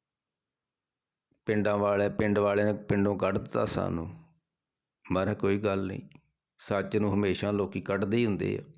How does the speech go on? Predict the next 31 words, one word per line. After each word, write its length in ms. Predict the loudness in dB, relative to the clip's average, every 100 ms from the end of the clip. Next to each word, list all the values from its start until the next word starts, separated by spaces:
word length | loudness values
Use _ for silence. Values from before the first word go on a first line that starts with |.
| _ _ _ _ _ _ _ _ -20 _ _
ਸੱਚ 340 | -8 -2 -2 0
ਦੇ 160 | 2
ਲੋਕੀ 340 | 2 0 0 -2
ਦੁਸ਼ਮਣ 420 | -2 0 0 2
ਹੀ 80 | 2
ਹੁੰਦੇ 300 | 0 -2 -4
ਆ, 40 |
ਸੱਚ 320 | -2 -4 -2
ਦੇ 140 | 0 2
ਲੋਕੀ 320 | 2 2 0
ਵੈਰੀ 300 | 2 2 2
ਬਣਦੇ 380 | 2 0 0 0
ਹੁੰਦੇ 220 | 0 -4
ਆ। 200 | -6 -16 _ _ _ _ _ _ _ _ _ _ _
ਝੂਠ 240 | -4 0
ਨਾਲ 140 | 0 0
ਤਾਂ 120 | 2
ਲੋਕੀ 260 | 0 0 -2
ਬੜੇ 1000 | 0 2 4 6 4 4 4 4 4 2
ਸਹਿਮਤ 400 | 0 0 0 0
ਹੋ 100 | 0
ਜਾਂਦੇ।" 360 | 0 -2 -6 -10 -16 _ _ _ _ _ _ _ _ _ _ _ _ _ _ _ _ _ _ _ _ _ 0
ਇਹ 140 | 2
ਫਿਰ 140 | 4
ਛੇਵੇਂ 340 | 4 4 4 2
ਪਾਤਸ਼ਾਹ 440 | 2 2 2 2
ਨੇ 80 | 2
ਉੱਥੋਂ 220 | 2 0
ਤੀਰ 420 | -2 0 0 0
ਚਲਾਇਆ 440 | 0 0 2 2 0
ਤੇ 140 | -2